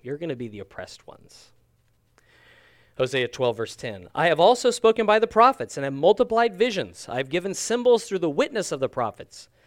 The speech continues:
Though Gilead has idols, surely they are vanity. Though they sacrifice bulls in Gilgal,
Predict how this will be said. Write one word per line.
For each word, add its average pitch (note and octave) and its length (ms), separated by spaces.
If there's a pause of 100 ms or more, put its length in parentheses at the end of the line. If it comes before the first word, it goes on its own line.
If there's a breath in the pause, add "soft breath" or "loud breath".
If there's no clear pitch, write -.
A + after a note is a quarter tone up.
(160 soft breath)
Though E3 140
Gilead G#3+ 500
has F#3+ 220
idols, D#3 480
surely D#3+ 580
they A2 160
are G#2+ 100
vanity. A2+ 640 (520 soft breath)
Though D3 100
they C#3+ 140
sacrifice G3 680
bulls D#3 400
in E3 140
Gilgal, B2+ 640